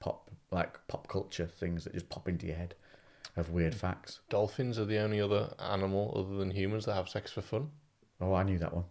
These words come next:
Speaker 1: Yeah,
Speaker 2: Yeah.
Speaker 1: that's true. Yeah, there you go. Some people
Speaker 2: Th-,
Speaker 1: might not have known that.
Speaker 2: there's something about pigs
Speaker 1: Oh,
Speaker 2: having
Speaker 1: I know,
Speaker 2: multiple
Speaker 1: I know
Speaker 2: orgasms
Speaker 1: it.
Speaker 2: as well.
Speaker 1: Here's one. New Zealand has, uh, eighty,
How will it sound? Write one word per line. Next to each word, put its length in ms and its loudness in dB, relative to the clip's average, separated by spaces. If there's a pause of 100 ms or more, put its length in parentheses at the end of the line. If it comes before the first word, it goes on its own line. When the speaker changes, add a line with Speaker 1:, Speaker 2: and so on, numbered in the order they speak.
(120)
Speaker 1:
Yeah, 80 4 (100)
Speaker 2:
Yeah. 60 0 (200)
Speaker 1:
that's 160 -4
true. 240 0 (480)
Yeah, 180 6 (240)
there 100 8
you 60 6
go. 140 6 (380)
Some 140 0
people 160 8
Speaker 2:
Th-, 40 6
Speaker 1:
might 120 6
not 80 4
have 100 4
known 160 6
that. 140 2
Speaker 2:
there's 100 2
something 280 10
about 260 12
pigs 300 6
Speaker 1:
Oh, 60 12
Speaker 2:
having 160 12
Speaker 1:
I 100 12
know, 160 12
Speaker 2:
multiple 340 12
Speaker 1:
I 40 12
know 100 12
Speaker 2:
orgasms 160 12
Speaker 1:
it. 60 6
Speaker 2:
as 80 6
well. 220 8
Speaker 1:
Here's 180 8
one. 180 12 (260)
New 160 8
Zealand 560 10 (400)
has, 380 10 (380)
uh, 180 12
eighty, 380 8